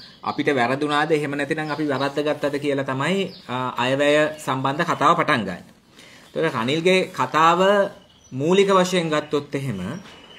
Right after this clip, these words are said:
විප්ලවයක් ගැන කිය කිය කරන ප්‍රතිවිප්ලවයක්. ඒක තමයි මේක තියෙන්නේ. ඒ කතාව අහද්දි හිතෙන්නේ රනිල් විප්ලවයකට ලෑස්ති වෙනවා කියලා.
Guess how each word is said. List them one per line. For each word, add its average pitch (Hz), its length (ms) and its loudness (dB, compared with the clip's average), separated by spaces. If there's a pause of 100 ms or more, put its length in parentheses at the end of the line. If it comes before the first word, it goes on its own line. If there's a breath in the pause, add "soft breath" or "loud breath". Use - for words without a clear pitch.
(180)
විප්ලවයක් 190 960 2
ගැන 190 280 2
කිය 180 380 2
කිය 190 340 2
කරන 180 460 0
ප්‍රතිවිප්ලවයක්. 151 680 -2 (720)
ඒක 123 140 -8
තමයි 147 300 -2
මේක 147 180 -2
තියෙන්නේ. 135 320 0
ඒ 139 40 -2
කතාව 151 440 2
අහද්දි 180 300 2
හිතෙන්නේ 190 340 0
රනිල් 180 280 0
විප්ලවයකට 180 520 4
ලෑස්ති 117 360 -2
වෙනවා 95 220 -8
කියලා. 107 320 -4